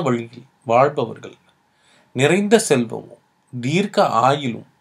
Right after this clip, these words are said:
வாழ்வுக்கு பின் பிற்பற்ற நிலையும் அடைவார்கள். இது வந்து ரொம்பவும் மிகவும்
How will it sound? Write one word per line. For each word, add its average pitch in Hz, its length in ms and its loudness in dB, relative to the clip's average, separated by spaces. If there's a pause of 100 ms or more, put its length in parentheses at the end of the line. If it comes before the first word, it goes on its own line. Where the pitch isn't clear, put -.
(300)
வாழ்வுக்கு 156 600 6
பின் 165 280 -6 (280)
பிற்பற்ற 160 720 -6 (480)
நிலையும் 117 420 -4 (760)
அடைவார்கள். 101 560 -8 (1600)
இது 175 180 2
வந்து 196 220 2
ரொம்பவும் 156 480 2 (420)
மிகவும் 135 460 -4